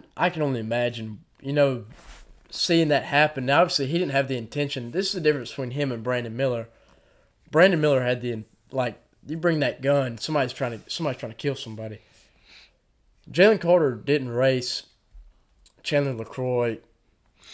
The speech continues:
in an attempt to try and kill her. That wasn't his motive. That wasn't his goal. And then, obviously, you end up being a part of this tragic accident.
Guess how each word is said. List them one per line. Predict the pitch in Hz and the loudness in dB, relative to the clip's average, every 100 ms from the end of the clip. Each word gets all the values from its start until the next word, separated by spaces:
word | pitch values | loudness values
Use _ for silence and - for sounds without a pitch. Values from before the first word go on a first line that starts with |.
| - - | -10 -4
in | 143 | -2
an | 127 | -2
attempt | - 139 110 | -4 -4 -4
to | 113 | -8
try | - 120 | -4 -2
and | 110 | -4
kill | - 135 | -4 -4
her. | 110 107 | -4 -2
That | 117 151 | 0 2
wasn't | 160 131 | 0 -2
his | 123 - | -4 -6
motive. | 123 123 123 107 | -2 -2 -2 -4
That | 131 123 | -4 -2
wasn't | 127 - | -6 -8
his | 180 | -12
goal. | - 123 123 127 123 - _ _ _ _ _ _ _ _ _ _ _ _ | -6 0 0 0 -4 -12 _ _ _ _ _ _ _ _ _ _ _ _
And | 143 160 | -2 2
then, | 147 | 4
obviously, | 135 151 - 147 | 4 4 0 -2
you | 131 147 | 0 0
end | 147 127 | 0 2
up | 135 131 | 2 2
being | 139 139 | 0 0
a | 120 | -2
part | - 135 143 | 2 4 6
of | 127 | 4
this | 123 - | -2 -4
tragic | - 143 135 123 | -2 2 2 2
accident. | 131 143 - 131 127 | 0 0 0 -4 -4